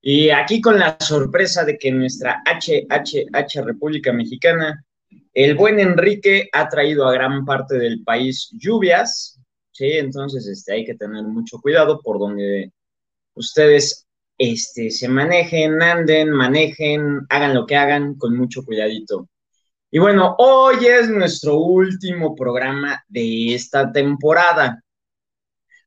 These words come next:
Recuerden que nosotros lo que vamos manejando son podcasts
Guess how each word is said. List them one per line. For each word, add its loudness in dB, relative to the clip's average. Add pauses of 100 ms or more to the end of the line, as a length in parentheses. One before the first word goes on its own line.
Recuerden -4
que -4
nosotros -6
lo -4
que -8
vamos -6
manejando -4
son -6
podcasts -4